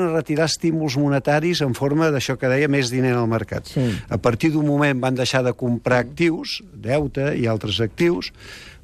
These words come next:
Speaker 1: van, van deixar-ho com estava, simplement es limitaven a amortitzar els que vencien, i ara des del setembre ja estan disminuint la quantitat de diners, de manera que vol dir que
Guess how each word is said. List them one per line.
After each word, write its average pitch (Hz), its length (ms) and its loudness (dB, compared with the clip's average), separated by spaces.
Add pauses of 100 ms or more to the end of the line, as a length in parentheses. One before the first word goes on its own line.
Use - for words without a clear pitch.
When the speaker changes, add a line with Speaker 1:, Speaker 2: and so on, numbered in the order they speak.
(100)
Speaker 1:
van, 110 260 0
van 110 160 0
deixar-ho 107 360 2
com 110 180 0
estava, 147 300 0
simplement 120 500 2
es 107 140 -2
limitaven 113 460 0
a - 20 0
amortitzar 113 480 -2
els 117 140 0
que 113 80 -2
vencien, 127 540 0 (320)
i 123 120 2
ara 165 200 2
des 151 200 -2
del 143 120 -4
setembre 156 540 0
ja 165 80 2
estan 151 320 0
disminuint 127 840 0 (160)
la 101 80 -6
quantitat 104 580 -2 (420)
de 113 160 2
diners, 107 360 2
de 110 80 2
manera 120 240 2
que - 100 -2
vol 131 160 2
dir 147 160 -2
que 151 140 -2